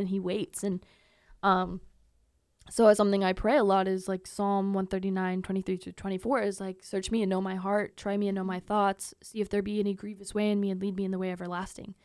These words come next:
That doesn't mean tomorrow I'm gonna wake up and I'm not gonna watch YouTube. I'm gonna go out and I'm gonna share the gospel. It just means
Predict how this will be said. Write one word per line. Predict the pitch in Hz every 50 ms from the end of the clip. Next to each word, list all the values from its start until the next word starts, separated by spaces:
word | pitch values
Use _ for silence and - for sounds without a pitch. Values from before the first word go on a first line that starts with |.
| _ _ _ _ _ _
That | 220
doesn't | 226 240 247 233 226 208
mean | 233 247 214 190 190 185 - _ _ -
tomorrow | - 226 202 208 214 202
I'm | 202
gonna | 196 190
wake | 190 190 196 -
up | 226 240 208 208 -
and | 208 196
I'm | 196 202 220 320
not | 311 285 - -
gonna | 277 185
watch | 190 180 - -
YouTube. | - - - - - -
I'm | 269 302
gonna | - - -
go | - 98 104 98
out | - 285 - - -
and | - -
I'm | - 277
gonna | 196 -
share | - - - -
the | -
gospel. | 190 - - - - - - - - _ _ _ - - - - _
It | 277 311 -
just | - 339 339 339 - 277
means | 277 285 285 277 262 247 240 233 -